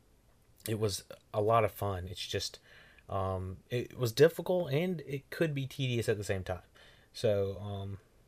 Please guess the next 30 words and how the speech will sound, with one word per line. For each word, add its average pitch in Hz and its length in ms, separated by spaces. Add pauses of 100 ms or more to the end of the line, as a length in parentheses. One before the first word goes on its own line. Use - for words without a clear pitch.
(280)
<laughs> 120 220
it's, 110 640
uh, 101 180 (920)
it's 98 320
a 139 60
little 151 180
bit 117 160
of 104 100
both. 98 320 (300)
But 104 300 (440)
overall, 117 680
I, 107 100
I'm 98 520
really 98 200
enjoying 101 320
it. - 60 (360)
So, 127 280
um, 123 300 (160)
I, - 60
I 139 180 (200)
probably 170 320
will 135 140
just, - 400
uh, 101 580
post 104 260
another 95 160
podcast 92 640 (120)
after 101 220
this 98 240
to 98 240